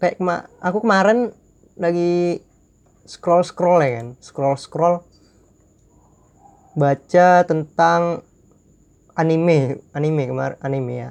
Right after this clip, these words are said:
anime. Misalnya, aku lupa, aku lupa pula apa, anime, apa judulnya. Eh, pokoknya tentang teori-teori, ini lah, teori, eh, teori Naruto lah kemarin, kalau nggak salah.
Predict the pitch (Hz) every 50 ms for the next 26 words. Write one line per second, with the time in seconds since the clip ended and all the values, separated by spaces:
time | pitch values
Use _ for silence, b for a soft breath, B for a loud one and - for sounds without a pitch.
0 | 147 - 143 135 135 135 135 139 147 165 175 180 185 175 - _ _ _ _ _
1 | _ _ _ _ - _ _ _ - _ _ _ _ _ _ _ _ _ _ _
2 | _ _ _ _ - 156 147 - 170 180 196 180 160 147 139 139 - - 156 165
3 | 160 - 147 156 - - - 160 160 - 190 190 190 185 170 180 180 151 143 147
4 | - - - 143 135 139 - - 143 - 135 135 131 131 131 - - - - _
5 | _ - 147 135 127 123 120 113 113 120 127 131 135 - _ _ _ _ - 147
6 | 135 135 135 127 - - 147 156 190 190 190 180 180 180 185 180 175 - _ _
7 | _ _ b b b b b - - 151 151 147 151 - 156 156 151 156 156 156
8 | 156 147 - _ _ _ - 165 165 147 131 117 135 139 143 143 143 143 143 143
9 | 143 143 143 143 143 143 139 139 139 139 139 139 139 143 139 139 139 139 139 139
10 | 139 131 - - - _ _ _ _ _ _ _ _ _ _ _ _ _ _ _
11 | _ _ b b b b b b b b b b _ _ _ _ _ _ _ _
12 | _ _ _ _ _ _ _ _ - - 156 147 151 151 151 151 - - - 160
13 | 160 160 - - 185 175 160 139 131 127 127 123 123 123 123 127 127 135 135 131
14 | 127 - - 127 120 120